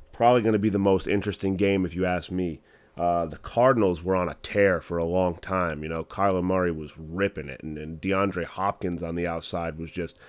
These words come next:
they were, they were doing things at an astronom-, astronomical rate, pardon me. Um, and I think that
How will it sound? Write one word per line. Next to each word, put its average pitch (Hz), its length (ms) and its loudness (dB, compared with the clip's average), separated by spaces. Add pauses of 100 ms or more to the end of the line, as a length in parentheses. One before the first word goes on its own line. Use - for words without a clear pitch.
(460)
they 120 100 8
were, 123 80 10
they 113 180 4
were 117 100 4
doing 131 280 6
things 113 260 4
at 98 60 0
an 87 80 -2
astronom-, 92 540 0 (340)
astronomical 104 580 4
rate, 90 220 2
pardon 85 320 -4
me. 76 140 -6 (120)
Um, 87 280 -2 (840)
and 101 140 4
I 98 80 4
think 110 300 0
that 90 280 0